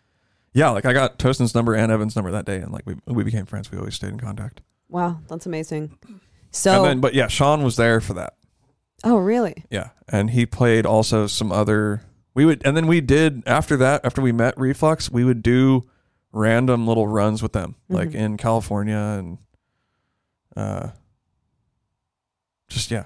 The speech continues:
Speaker 1: like I said, just
Speaker 2: Well
Speaker 1: random few day shows here and there.
Speaker 2: So is y-, so you met Ash there as
Speaker 1: Yep.
Speaker 2: well, and is that, like, how, because Ash started as a booking agent.
Speaker 1: I don't even know if he was booking at that time, but maybe.
Speaker 2: We're talking about Ash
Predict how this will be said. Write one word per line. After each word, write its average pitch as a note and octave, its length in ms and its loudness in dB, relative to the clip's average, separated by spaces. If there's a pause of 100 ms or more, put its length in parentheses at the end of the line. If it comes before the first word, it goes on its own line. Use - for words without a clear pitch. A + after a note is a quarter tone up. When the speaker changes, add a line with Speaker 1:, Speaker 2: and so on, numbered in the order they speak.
(160)
Speaker 1:
like - 100 -20
I - 40 -12
said, - 180 -14 (240)
just - 60 -10
Speaker 2:
Well G3+ 260 0
Speaker 1:
random G#2+ 320 -2
few G#2+ 200 -6
day G#2 140 -4
shows G#2 300 -6
here F#2+ 80 -8
and G2 100 -8
there. G#2 240 -8
Speaker 2:
So G3+ 580 4
is F3 520 2
y-, F#3+ 220 -2
so F#3 160 -2
you F#3+ 100 2
met A3 260 2
Ash E3 360 0
there C#3 340 -2 (200)
as A#2 80 4
Speaker 1:
Yep. D3+ 80 4
Speaker 2:
well, F3 340 4
and E3 320 0 (180)
is D#3+ 240 0
that, D#3+ 380 -2
like, D#3+ 200 0
how, D#3+ 400 2
because E3+ 300 -4
Ash G#3+ 480 0
started F3 640 2
as D3+ 160 2
a C#3+ 60 2
booking C#3+ 340 -2
agent. - 300 -8 (1200)
Speaker 1:
I C#3 140 4
don't E3 160 4
even A#2+ 160 2
know B2 100 2
if C3 80 -2
he A#2+ 60 -2
was G#2+ 100 -4
booking G#2+ 240 -4
at F#2 80 -8
that G#2+ 140 -2
time, F#2+ 160 -6
but G2 240 -6
maybe. G#2+ 280 -6 (300)
Speaker 2:
We're F#3 80 0
talking G#3+ 240 4
about E3 180 2
Ash D3+ 300 0